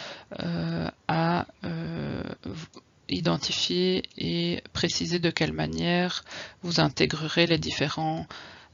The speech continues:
acteurs et gestionnaires,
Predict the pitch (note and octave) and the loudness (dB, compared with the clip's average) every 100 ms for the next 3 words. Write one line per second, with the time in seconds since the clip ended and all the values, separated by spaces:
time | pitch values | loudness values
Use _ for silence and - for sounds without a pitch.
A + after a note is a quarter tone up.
0 | - D#3 - - F3 E3 E3 E3 E3+ - | 0 2 2 0 4 4 4 2 -2 -4
1 | - E3 D#3 D#3 - D#3 D#3 E3 E3+ E3 | -4 0 2 2 2 0 0 0 -2 -4
2 | - | -6